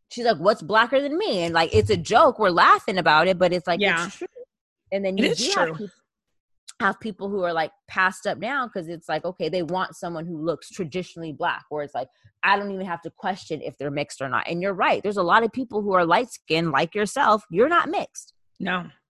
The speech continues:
Speaker 2: I mean, there's a lot of dark skinned people who are mixed.
Speaker 1: Who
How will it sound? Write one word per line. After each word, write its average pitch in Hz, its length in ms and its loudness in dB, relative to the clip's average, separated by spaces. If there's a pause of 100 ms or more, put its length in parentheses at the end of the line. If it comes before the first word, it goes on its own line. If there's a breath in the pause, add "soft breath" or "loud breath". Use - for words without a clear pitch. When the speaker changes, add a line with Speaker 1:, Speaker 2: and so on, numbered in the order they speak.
(420)
Speaker 2:
I 220 40 4
mean, 226 160 2
there's 220 180 2
a 226 60 -2
lot 214 180 4
of 196 120 4
dark 196 200 0
skinned 185 260 -4
people 185 280 -6
who 233 220 -2
are 254 180 -2
mixed. - 480 -16 (100)
Speaker 1:
Who 233 180 -6